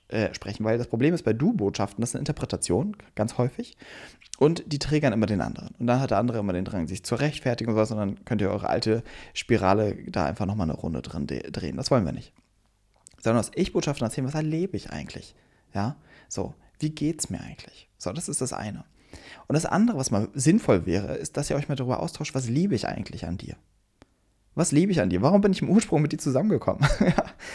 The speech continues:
was ist das, was ich eigentlich an dir schätze? Und wichtig, manchmal kann es so sein, dass ihr so verstrickt seid, dass so ein Gespräch, was ich jetzt gerade vorschlage, nicht möglich ist.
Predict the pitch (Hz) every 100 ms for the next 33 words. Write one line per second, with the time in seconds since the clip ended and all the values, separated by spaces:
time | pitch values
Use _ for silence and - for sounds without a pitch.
0 | - - 175 175 143 - 147 - - 151
1 | 139 139 - 165 - - - _ _ _
2 | _ _ - - - - 120 151 - 139
3 | - - 113 147 180 165 147 117 117 139
4 | 131 117 - 101 107 147 156 - - -
5 | 160 - 98 - 95 92 113 104 - 117
6 | 135 - 95 87 92 - 85 78 - 139
7 | 101 101 120 139 - 117 -